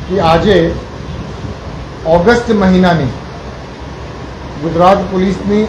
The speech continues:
અલગ અલગ એકમોની જે સમીક્ષા કરવામાં આવી અને ચર્ચા કરવામાં આવી, એમાં મોટા ભાગે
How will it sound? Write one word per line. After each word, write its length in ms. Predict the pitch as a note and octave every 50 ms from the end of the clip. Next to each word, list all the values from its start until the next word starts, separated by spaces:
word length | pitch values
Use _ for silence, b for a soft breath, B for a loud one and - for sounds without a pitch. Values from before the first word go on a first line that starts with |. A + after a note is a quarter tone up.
| -
અલગ 260 | D#3+ E3 F3+ G3 G3 F#3+ F#3
અલગ 200 | F#3+ G3 G3 F#3 - E3+
એકમોની 540 | E3 E3 - F3 F3+ F#3+ G3 F#3+ F#3+ F#3 E3+ G3
જે 160 | F#3+ F#3 F3
સમીક્ષા 500 | E3+ E3 D#3+ D#3+ E3+ E3 - - G3+ F#3+
કરવામાં 480 | F3 F#3 F3+ F3+ F3+ F3+ F3 E3+ E3 E3
આવી 200 | D#3+ E3 F3+ F3
અને 140 | F3 F3 E3+ - -
ચર્ચા 300 | E3+ D3+ - - F#3+ F3+
કરવામાં 480 | E3+ F#3 E3+ E3 E3+ E3+ E3+ E3 D#3 D3+
આવી, 200 | D3+ D3+ C3 A2+ - - - - - - - - - - - - - - - - - - - - - - - - - - C3 B2+ - - - B2+ B2+ - B3+ - - - - - - - - - - - - - - - - - - - - - - - - - - - - - - - - E3
એમાં 300 | E3+ F#3 G3+ G#3 G3 E3+
મોટા 280 | D#3+ E3 F#3+ A3+ A3+
ભાગે 440 | G3+ F#3+ F#3+ F#3 F#3 F#3 E3+ D#3 D#3